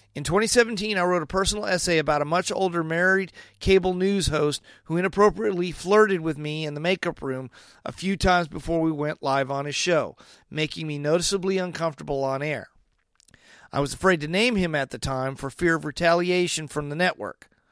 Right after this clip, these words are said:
I'm not anymore. It was Chris Matthews. In twenty sixteen, right before I had to go to, on his show and talk about sexual assault allegations against Donald Trump,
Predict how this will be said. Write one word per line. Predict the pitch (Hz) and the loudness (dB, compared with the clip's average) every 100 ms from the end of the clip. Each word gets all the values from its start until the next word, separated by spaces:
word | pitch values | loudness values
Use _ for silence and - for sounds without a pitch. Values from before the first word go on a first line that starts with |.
| - - | -20 -12
I'm | - 135 139 | 0 0 4
not | 165 151 127 | 6 6 6
anymore. | - 139 139 151 127 90 - - - - | -2 -6 0 0 0 -2 -14 -20 -18 -2
It | 147 | 0
was | 143 | 0
Chris | - 180 170 | 2 2 2
Matthews. | 202 175 147 - 60 101 - - - - | 2 2 0 -4 -12 -14 -18 -18 -20 -16
In | - 143 | -8 -6
twenty | 135 175 196 | 0 0 2
sixteen, | - 226 - 196 170 156 - - - | 0 -2 -4 -2 -2 -6 -10 -20 -4
right | - 170 | 0 0
before | 202 196 214 | 0 0 2
I | |
had | 202 185 | 2 0
to | |
go | 165 202 | 4 4
to, | 208 | 6
on | 202 208 | 4 2
his | - | 0
show | - 170 151 151 151 _ - - - | 4 6 6 4 0 _ -20 -14 -8
and | 139 | 0
talk | 165 175 | 4 4
about | 170 165 139 | 4 0 2
sexual | - 185 196 208 | 0 0 0 0
assault | 185 196 185 | 4 6 4
allegations | - 156 151 160 139 151 135 | 4 0 0 -4 -4 -6 -10
against | 143 139 - | -10 -8 0
Donald | 160 160 | 0 0
Trump, | - 185 139 120 | -4 -2 -2 -6